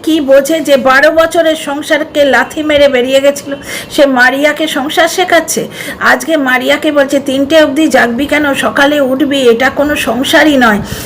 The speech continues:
সংসার, বারো বছর সংসার করার পর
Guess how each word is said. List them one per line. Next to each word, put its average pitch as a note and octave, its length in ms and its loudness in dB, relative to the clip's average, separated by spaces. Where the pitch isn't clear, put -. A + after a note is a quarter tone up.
সংসার, D#4+ 460 0
বারো A3+ 500 0
বছর D#4 320 2
সংসার D#4 420 -4
করার D4 280 4
পর B3 260 0